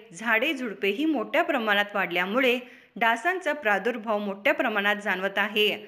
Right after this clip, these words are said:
यामुळे अनेक रोगराई पसरत असून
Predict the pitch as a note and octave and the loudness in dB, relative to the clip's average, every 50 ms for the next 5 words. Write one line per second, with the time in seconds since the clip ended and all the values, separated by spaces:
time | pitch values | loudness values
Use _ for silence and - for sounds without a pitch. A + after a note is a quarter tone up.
0 | - - _ _ - G#3+ A#3 C#4 E4+ F#4+ F4+ E4+ E4+ D#4+ - - G#3+ G#3 A3 A#3+ | -20 -20 _ _ -2 2 2 2 4 2 2 2 2 2 2 0 -2 0 -2 -2
1 | A#3 B3+ A3+ G#3+ G#3 G3 G#3+ G3+ G3+ G#3 A3 - - G3+ G3+ - - G3 F#3+ - | -2 -2 -2 -2 0 0 2 2 2 2 0 -2 -4 -6 -4 -2 -2 -2 0 0
2 | G#3 A#3 - - A3+ A3+ A#3 | 0 0 0 -2 -4 -4 -6